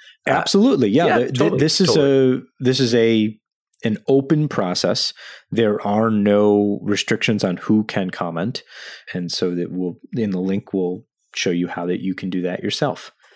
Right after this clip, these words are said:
Speaker 1: Yeah, I, I
Speaker 2: Uh,
Speaker 1: did
Speaker 2: yeah.
Speaker 1: also find pretty interesting in the, in the documents released by the F A A, the estimated costs of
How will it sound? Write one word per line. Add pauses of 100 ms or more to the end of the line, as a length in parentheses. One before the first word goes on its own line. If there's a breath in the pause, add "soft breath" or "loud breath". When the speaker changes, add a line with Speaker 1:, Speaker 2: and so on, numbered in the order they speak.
(140 soft breath)
Speaker 1:
Yeah, (180)
I,
I
Speaker 2:
Uh,
Speaker 1:
did
Speaker 2:
yeah.
Speaker 1:
also
find (440)
pretty
interesting
in
the,
in
the
documents
released
by
the
F
A
A,
the
estimated
costs (160)
of